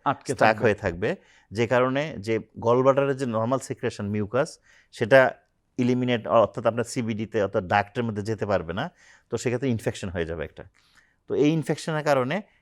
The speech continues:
Speaker 2: দেখা যাবে যে আপনার রুগী, আপনি পেটের ডান পাশে হাত দিলেই তীব্রভাবে ব্যথা করবে। ওইটাকে আমরা মেডিকেলের ভাষায় মারফিস সাইন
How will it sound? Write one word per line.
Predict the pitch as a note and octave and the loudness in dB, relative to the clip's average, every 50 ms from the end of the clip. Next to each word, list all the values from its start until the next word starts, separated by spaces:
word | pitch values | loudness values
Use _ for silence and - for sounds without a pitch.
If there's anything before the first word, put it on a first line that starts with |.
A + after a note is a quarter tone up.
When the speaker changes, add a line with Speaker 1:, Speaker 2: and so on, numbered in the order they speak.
| _ - F#2+ | _ -8 -6
Speaker 2:
দেখা | G2 G#2 G#2+ A#2 | -4 -2 -2 0
যাবে | G#2+ A2+ G#2 G#2+ | 2 2 2 2
যে | G#2+ G#2+ | 0 0
আপনার | G#2 A2+ A2 G#2+ | -2 -2 -4 -4
রুগী, | A2 G#2 G#2 | -2 0 0
আপনি | G#2 G2+ A2+ | -2 -2 -4
পেটের | G#2 - - A#2+ A2 - A#2+ G#2+ F2+ | -6 -2 -2 -2 0 0 -2 -4 -2
ডান | G2+ G2+ G#2 G#2+ G#2 | 0 0 0 -2 -2
পাশে | F#2 - A2 - - - F3+ G3 - _ _ _ _ _ | -2 -2 -4 -2 -4 -6 -6 -6 -8 _ _ _ _ _
হাত | - - A2+ A2+ A#2 G#2 | -6 0 2 2 4 2
দিলেই | F#2+ G2+ G#2 A#2 B2 C3+ D3 C#3+ | 0 -6 -6 -4 -2 -2 -2 -4
তীব্রভাবে | C#3+ _ - C3 A2 G2+ A2+ G2+ F#2+ F#2+ F2 F2 F2 E2+ | -4 _ -8 -8 -6 -4 -4 -4 -2 -2 -2 -4 -4 -4
ব্যথা | D#2+ D#2+ F2 F2 - - F#2 | -2 0 0 0 0 -4 -6
করবে। | - F2+ E2+ E2+ F#2+ B2+ E3+ F#3+ _ _ _ _ _ _ _ - | -4 -4 -4 -2 -4 -6 -6 -6 _ _ _ _ _ _ _ -8
ওইটাকে | G2 G#2+ G#2+ A2 | -6 -2 -2 0
আমরা | G#2 G#2+ G#2+ G#2+ | 0 0 0 -2
মেডিকেলের | G#2 G2+ G2 G2+ A2 G#2+ G#2+ | -2 -2 -2 -2 -2 -2 -2
ভাষায় | G2+ G2 - A#2 G#2+ | -2 -2 -2 -2 0
মারফিস | G2+ F#2+ F#2+ F#2+ - - A#2 G#2+ - - | 2 2 2 2 0 -4 -6 -6 -6 -4
সাইন | - G#2+ G2+ G2 G2+ G2+ G2 | -2 -2 0 0 -2 -6 -8